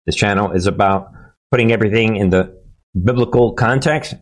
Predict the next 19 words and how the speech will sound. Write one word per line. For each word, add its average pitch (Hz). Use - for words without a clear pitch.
and 104
about 95
examining 123
what 104
is 98
happening 127
way 127
beyond 107
the 110
optics, -
logically 151
and 104
with 107
a 92
critical 131
mind. 120
All 123
right, 160
folks, 175